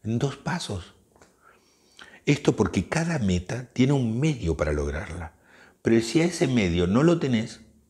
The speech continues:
¡oh no! Ese medio pasa a ser tu nueva meta. Otro ejemplo, quiero ir a, a la India. Y voy a escribir una historia para ir a la India. Pero la quiero desarrollar. Bueno,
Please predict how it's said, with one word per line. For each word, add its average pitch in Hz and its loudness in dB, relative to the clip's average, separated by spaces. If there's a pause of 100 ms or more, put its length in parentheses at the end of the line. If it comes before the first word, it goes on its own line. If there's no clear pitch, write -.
(160)
¡oh 165 4
no! 127 0
Ese 151 0
medio 151 -2
pasa 131 -6
a - -6
ser 135 -8
tu 139 -2
nueva 92 -2
meta. 190 -4 (1200)
Otro 104 2
ejemplo, 82 -2
quiero 175 2
ir 117 4
a, 92 -2
a 95 2
la 95 4
India. 78 -4 (1300)
Y 92 -6
voy 127 6
a 147 2
escribir 127 2
una 127 2
historia 131 0
para 104 -2
ir 110 0
a - 4
la 95 4
India. 82 -6 (560)
Pero 156 4
la 147 2
quiero 151 2
desarrollar. 82 -2
Bueno, 107 0